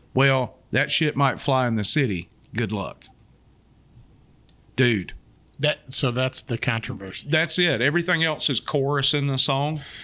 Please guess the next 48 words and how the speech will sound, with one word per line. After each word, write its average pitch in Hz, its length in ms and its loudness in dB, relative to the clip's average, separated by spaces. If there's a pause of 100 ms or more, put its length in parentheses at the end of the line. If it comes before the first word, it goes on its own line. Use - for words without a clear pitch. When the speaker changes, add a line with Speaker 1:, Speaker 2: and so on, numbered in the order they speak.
(300)
Speaker 1:
I 127 60 2
mean, 131 160 2
those 156 240 4
are 180 100 4
the 143 80 2
lyrics. 156 400 2
And 127 100 -4
they're 160 140 2
saying 160 260 2
this 143 200 2
is 110 120 -2
a 98 80 2
modern 160 540 2
day 175 180 2
lynching 117 500 0
song. - 280 -4 (420)
Speaker 2:
So 127 680 2 (760)
pretty 247 320 4
much 143 480 4
if 131 280 -2
you 139 280 2
come 165 300 4
to 143 80 2
that 131 240 2
conclusion, 120 840 0
that 120 280 -2
pretty 120 220 2
much 104 260 -2
paints 110 260 -2
you 104 120 -4
as 98 120 -10
a 92 40 -14
racist. - 540 -8 (460)
Like, 139 220 0
the 147 60 0
people 156 340 2
who 147 80 4
are 135 80 2
complaining 127 480 2
about 151 60 6
Speaker 1:
That's 151 280 4
Speaker 2:
it 165 60 0
are 156 40 4
Speaker 1:
what 139 120 4
Speaker 2:
the 123 60 4
Speaker 1:
they're 135 100 4
Speaker 2:
actual 120 220 2
Speaker 1:
saying. 110 140 4